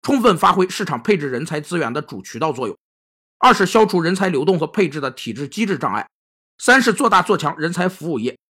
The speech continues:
切实加强人才公共服务；四是重视人才激励和人才保障。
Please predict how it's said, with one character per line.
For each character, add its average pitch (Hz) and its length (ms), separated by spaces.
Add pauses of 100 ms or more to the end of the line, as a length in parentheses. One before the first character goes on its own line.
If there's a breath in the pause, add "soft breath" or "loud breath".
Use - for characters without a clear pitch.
(100)
切 277 200
实 185 200
加 185 120
强 147 220
人 160 140
才 170 120
公 185 200
共 170 120
服 104 200
务； 302 80 (540)
四 269 180
是 180 120
重 208 160
视 151 120
人 131 120
才 180 160
激 190 200
励 190 160
和 - 100
人 127 160
才 135 140
保 117 180
障。 107 160